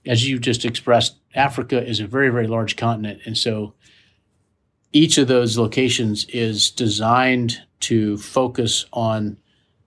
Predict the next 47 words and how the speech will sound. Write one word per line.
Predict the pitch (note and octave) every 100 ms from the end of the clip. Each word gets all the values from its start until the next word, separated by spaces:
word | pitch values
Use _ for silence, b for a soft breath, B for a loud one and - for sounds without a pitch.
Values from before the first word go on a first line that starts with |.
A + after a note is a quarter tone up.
| _ _
the | C3+ A2+
partners | - C#3 B2+ A2 -
in | A#2+ A2
each | C3 B2 C3
of | A2
those | A2 G#2 G2+
regions, | A2 G#2+ G#2+ F#2 G#2+ - - _ _ _
because | A#2 A#2+ A#2
that's | - -
really | B2+ B2+ A#2+ G#2+ - _ _ _ _ _ -
who | A#2+ A2+
each | C3 B2
of | A#2
those | G#2
countries | - A#2 A#2+ G#2+
would | A2+ G2
depend | - - B2 A#2
on | G#2+ G#2
to | - G#2
achieve | - A#2+ A2
their | G#2+ G2+
objectives. | F#2 G#2 - F2+
None | B2 C#3 D3+
of | B2
them | A#2
could | A#2+ A2
do | A#2+
it | A#2+
on | A2+
their | G#2 A2
own. | C#3+ B2+ - b b b b _
And | A2 G2+
so | - A2+ G#2+
their, | G#2 G2+ G2 - _
their | A2+
immediate | G#2 A#2 C3+ B2 A2 - _
partner | A#2+ A2+ A2+ G#2+
would | G#2+ G2
be | G#2+
those | A#2 A2 G#2
who | A#2 G#2+
are | G2+
also | A2 A#2 A#2+ G#2
in | G2+
the |
same | - G#2+ G2
region. | G2+ G2+ F#2+ F#2+ F#2+